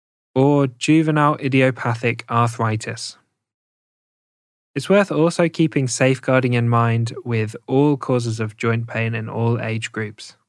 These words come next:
There's a few key red flags for hip pain that you need to be aware of. The features that should make you suspect serious pathology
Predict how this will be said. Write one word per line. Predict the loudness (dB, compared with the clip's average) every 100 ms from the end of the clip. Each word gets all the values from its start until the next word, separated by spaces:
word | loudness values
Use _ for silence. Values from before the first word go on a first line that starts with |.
| _ _ _ _ _ _ _ _ _ _ _ _ _
There's | -2 0
a |
few | 0 2 2 2
key | 2 2 4
red | 4 2
flags | 0 0 2 2 -2
for | -8 -10
hip | -6 -6 -6
pain | -2 0
that | 0
you | 0
need | -2
to | -2
be | -4
aware | -2 0 -2 -2
of. | -6 -12 _ _ _ _ _ _ _ _ _ _ _ _ -6
The |
features | -2 0 0 0 0
that | 0 -2
should | -2
make | 0 0 0
you | -4
suspect | -4 -4 -2 -4 -4
serious | 0 2 4 2
pathology | -2 -4 0 0 0 -2 -6